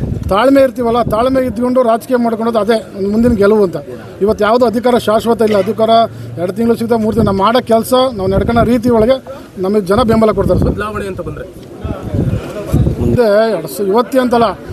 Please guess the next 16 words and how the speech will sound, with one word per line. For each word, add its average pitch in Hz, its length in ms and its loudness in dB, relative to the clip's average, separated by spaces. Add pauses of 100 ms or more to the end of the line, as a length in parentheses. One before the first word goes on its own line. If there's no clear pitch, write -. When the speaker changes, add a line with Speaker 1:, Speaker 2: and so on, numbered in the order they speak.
(200)
Speaker 1:
ಎರಡು 185 120 0
ಸಾವಿರ 247 320 2
ಹದಿನೈದರಿಂದನೂ 247 1080 2
ಇವತ್ತು 202 280 -2
ನಮ್ಮ 190 240 -4
ಮನೆಯವರು 226 260 0
ಆಗಿರ್ಬೋದು, 226 560 0
ನಮ್ಮ 214 40 0
ಪತಿಯವರಾಗಿ, 214 540 2
ಪತ್ನಿಯರಾಗಿರ್ಬೋದು, 233 1000 0
ನಾನು 185 140 4
ಎರಡು 196 120 4
ಸಾವಿರ 262 240 4
ಹದಿನೈದರ 254 340 2
ಮೆಂಬರ್ 233 360 2
ಆದಾಗಿಂದನೂ 240 600 2